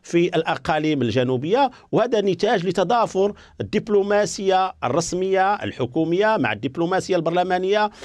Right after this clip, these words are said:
مع الدبلوماسية السياسية، الدبلوماسية المدنية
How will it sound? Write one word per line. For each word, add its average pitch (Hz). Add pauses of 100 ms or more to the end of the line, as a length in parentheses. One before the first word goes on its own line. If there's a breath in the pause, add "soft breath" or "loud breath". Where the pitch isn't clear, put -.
(140)
مع -
الدبلوماسية 175
السياسية، 190
الدبلوماسية 170
المدنية 185